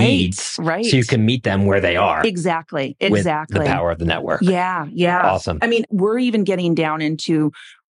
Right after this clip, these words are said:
Speaker 2: are you paid every Friday? Are you paid on the first and the fifteenth? Like,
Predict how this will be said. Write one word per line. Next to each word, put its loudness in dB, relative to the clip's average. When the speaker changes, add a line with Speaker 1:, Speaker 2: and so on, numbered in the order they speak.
Speaker 2:
are 0
you -4
paid -2
every -4
Friday? -4
Are -2
you -2
paid -2
on 0
the -2
first -6
and 2
the 0
fifteenth? -2
Like, 0